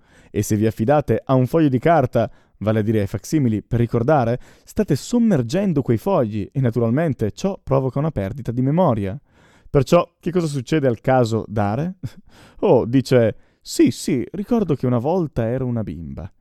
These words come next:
Lo ricordo distintamente." Beh, quasi tutte quelle della mia età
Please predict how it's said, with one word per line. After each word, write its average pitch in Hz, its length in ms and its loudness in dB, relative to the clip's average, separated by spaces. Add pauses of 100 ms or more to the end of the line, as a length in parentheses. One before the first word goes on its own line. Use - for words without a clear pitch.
(320)
Lo 156 140 -8
ricordo 180 380 -4
distintamente." 110 880 -4 (480)
Beh, 196 340 -4 (480)
quasi 160 340 0
tutte 120 720 0
quelle 131 260 2
della 107 180 0
mia 104 140 0
età 127 340 0